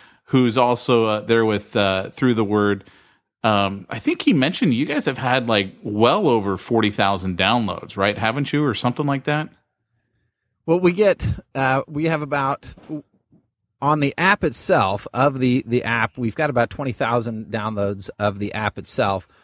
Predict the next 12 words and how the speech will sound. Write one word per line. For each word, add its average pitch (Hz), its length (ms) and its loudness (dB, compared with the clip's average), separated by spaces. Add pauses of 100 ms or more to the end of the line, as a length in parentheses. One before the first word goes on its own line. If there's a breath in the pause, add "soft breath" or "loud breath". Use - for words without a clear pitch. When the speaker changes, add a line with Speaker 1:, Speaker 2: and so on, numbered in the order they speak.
(140 soft breath)
Speaker 2:
We've 123 180 -2
also 165 260 4
got 131 200 4
our 127 60 4
messages 127 560 -2
on 127 380 4
YouVersion. 113 880 0
Uh, 101 300 2
a 104 40 -6
number 123 220 0
of 117 80 2
our, 113 180 6